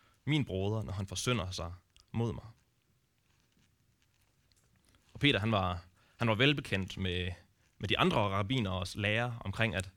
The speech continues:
at man må til-, man, man skulle tilgive op til tre gange.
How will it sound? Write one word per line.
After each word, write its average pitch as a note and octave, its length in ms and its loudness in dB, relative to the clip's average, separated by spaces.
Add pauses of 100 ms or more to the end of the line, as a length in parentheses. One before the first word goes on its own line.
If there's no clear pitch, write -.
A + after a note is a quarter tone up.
(540)
at F#2+ 200 -6
man G2 240 0
må G2 140 -2
til-, - 260 -2
man, G#2+ 180 0
man G#2 160 0
skulle - 160 -6
tilgive B2 380 0
op G#2 80 0
til G2+ 100 -6
tre F3 240 2
gange. G2+ 420 -2